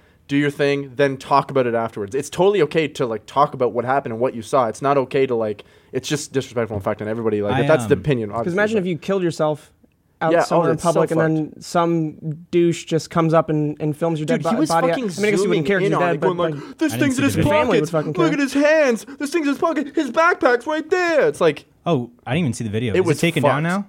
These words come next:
Speaker 1: Yeah, but there's re-uploads all over. But
Speaker 2: Right, right. I, um, I don't usually, like, I don't watch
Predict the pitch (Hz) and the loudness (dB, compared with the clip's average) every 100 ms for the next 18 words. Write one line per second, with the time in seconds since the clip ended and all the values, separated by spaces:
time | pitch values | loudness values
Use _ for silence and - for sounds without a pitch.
0 | - 143 127 120 139 143 143 123 120 110 | 0 2 2 0 0 0 0 0 2 2
1 | 107 104 104 104 107 101 110 104 98 90 | 0 -4 -4 -6 -6 -2 -2 0 -2 -6
2 | - - 123 151 156 131 101 - _ _ | -14 -4 0 2 2 0 -4 -8 _ _
3 | _ _ _ _ _ _ _ _ _ _ | _ _ _ _ _ _ _ _ _ _
4 | - 143 180 135 143 131 131 117 107 110 | -2 2 2 0 -4 -2 -2 -2 -4 -2
5 | 120 110 110 | 0 0 0